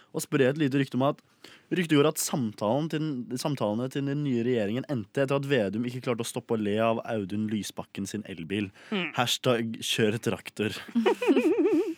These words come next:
Speaker 2: Ypperlig. Det er jo veldig, jeg synes, eh, og igjen, det høres ganske stygt ut, men jeg synes det er ganske hyggelig at du setter såpass høye krav til, eh, jodelpublikummet.
Speaker 1: Ja, eh, vi får se om, eh, de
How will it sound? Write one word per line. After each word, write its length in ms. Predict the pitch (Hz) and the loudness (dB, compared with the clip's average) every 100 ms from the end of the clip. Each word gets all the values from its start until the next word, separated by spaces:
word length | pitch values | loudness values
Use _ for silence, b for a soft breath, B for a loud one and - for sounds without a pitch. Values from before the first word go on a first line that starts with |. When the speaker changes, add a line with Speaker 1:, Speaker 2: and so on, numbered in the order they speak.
| - B B B B B - | -12 B B B B B -8
Speaker 2:
Ypperlig. 460 | 196 - 180 143 175 - | -8 -4 -4 -2 -4 -6
Det 80 | - | 2
er 360 | 196 196 190 185 | 4 6 6 6
jo 60 | 190 | 4
veldig, 160 | 190 190 | 6 6
jeg 360 | 185 180 175 | 6 4 2
synes, 240 | - 190 170 - | 0 -4 -4 -4
eh, 220 | 170 170 | -2 -2
og 140 | - 180 | 0 2
igjen, 200 | 180 170 | 2 0
det 80 | 170 185 | 0 -2
høres 160 | 175 | -4
ganske 220 | - 165 175 | -8 -10 -10
stygt 300 | - - - | -10 -10 -10
ut, 60 | 190 | -8
men 80 | 180 | -8
jeg 60 | |
synes 100 | 175 | -8
det 60 | 180 | -8
er 40 | |
ganske 180 | 175 180 | -10 -10
hyggelig 320 | - 170 175 139 | -12 -6 -4 -4
at 140 | 151 | -8
du 80 | 156 | -14
setter 160 | - - | -14 -16
såpass 380 | - - - - | -16 -16 -16 -12
høye 220 | 160 151 | -10 -10
krav 400 | - 165 170 131 - | -8 -4 -4 -4 -10
til, 220 | 156 151 143 | -10 -8 -8
eh, 140 | 143 151 | -6 -6
jodelpublikummet. 720 | 160 180 208 196 190 165 - B B B - | -8 -8 -8 -6 -8 -8 -12 B B B 2
Speaker 1:
Ja, 220 | 165 175 180 - | 6 6 4 4
eh, 320 | 165 165 160 | 6 8 6
vi 100 | 156 | 4
får 160 | 170 170 | 2 0
se 200 | - 131 | 4 4
om, 300 | 165 160 151 | 4 2 4
eh, 140 | 151 147 | 4 6
de 120 | 147 | 6